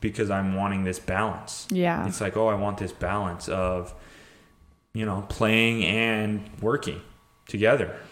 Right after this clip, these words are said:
Speaker 1: or, like, it's just not separated. And I think what I'm really learning is when you separate it, you actually get more free time and you actually enjoy your free time way more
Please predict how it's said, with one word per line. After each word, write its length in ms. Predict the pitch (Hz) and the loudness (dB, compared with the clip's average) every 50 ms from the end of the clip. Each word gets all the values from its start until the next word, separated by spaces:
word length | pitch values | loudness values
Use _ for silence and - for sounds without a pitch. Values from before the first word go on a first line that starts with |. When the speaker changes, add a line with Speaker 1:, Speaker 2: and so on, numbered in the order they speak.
| - - - - | -20 -14 -4 -2
Speaker 1:
or, 340 | - 107 107 104 104 104 104 | 0 2 2 2 2 2 2
like, 380 | 101 101 95 95 92 92 - - - - - - - - - - - - - - - - - | 2 2 2 2 0 -2 -6 -14 -16 -18 -20 -20 -20 -20 -20 -20 -20 -20 -20 -20 -18 -10 -6
it's 140 | - 107 - | -4 -2 0
just 180 | 131 120 - | 0 0 0
not 180 | 127 120 92 - | 0 -2 -2 -2
separated. 720 | - - - 113 113 - 113 101 104 101 101 92 101 98 | -2 0 2 2 2 2 0 0 0 0 0 0 0 -2
And 100 | 104 110 | 0 2
I 100 | 120 117 | 2 2
think 280 | 110 - - 135 139 135 - - - - - - - - - - - - | 2 2 0 -2 -2 -2 -4 -8 -12 -14 -18 -20 -20 -20 -20 -20 -14 -6
what 140 | - 123 131 | -2 2 4
I'm 180 | 143 131 117 | 4 4 4
really 280 | 110 113 120 123 120 113 | 4 2 4 4 4 4
learning 420 | 107 107 110 117 117 113 113 107 | 4 4 2 2 2 2 0 0
is 160 | 107 104 98 104 | 0 0 0 0
when 100 | 110 110 | 0 0
you 120 | 107 98 | 0 0
separate 560 | 101 - 120 113 110 - 107 107 101 101 95 | 0 2 2 2 2 4 2 4 4 4 4
it, 160 | 101 101 - | 2 2 0
you 160 | - - 101 104 | 0 0 2 4
actually 340 | 104 104 104 - - 107 | 4 2 2 0 -2 0
get 180 | 95 98 101 87 | 0 2 0 0
more 200 | 87 98 104 95 | 0 0 0 0
free 240 | 92 - 107 101 95 | 0 0 0 0 0
time 420 | - - 95 92 92 101 107 110 107 - - - | 0 0 0 0 0 0 -2 -4 -6 -10 -10 -6
and 140 | 110 104 101 | -4 -2 -2
you 80 | 98 | 0
actually 300 | 98 98 95 - - 98 | 0 0 -2 -2 -2 -2
enjoy 300 | 95 90 90 95 92 92 | -2 -2 -2 -2 0 0
your 140 | 92 90 90 | 0 -2 -2
free 200 | - - 98 92 | -4 -4 -4 -4
time 280 | - - 98 92 90 90 | -4 -4 -4 -2 -2 -2
way 160 | 90 90 90 | -2 -2 -2
more 420 | 90 87 87 90 92 98 107 107 | -2 -2 -2 -2 -2 -2 -4 -6